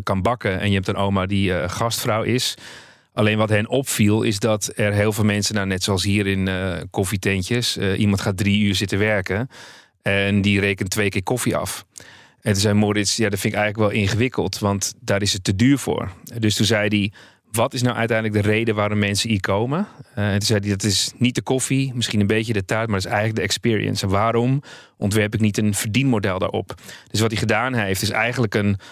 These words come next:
all-you-can-eat bedrag en dat je voor tijd betaalt. Alleen dat klinkt niet aantrekkelijk. Dus dan heeft hij,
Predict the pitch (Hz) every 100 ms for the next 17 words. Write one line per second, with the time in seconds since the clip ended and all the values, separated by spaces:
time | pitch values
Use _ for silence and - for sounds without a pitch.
0 | - _ _ - 107 113 107 110 113 113
1 | 98 101 98 110 131 107 98 110 98 -
2 | 104 104 101 92 95 127 - - 98 98
3 | 95 110 113 117 113 110 98 104 113 127
4 | - - - - - 101 104 107 113 104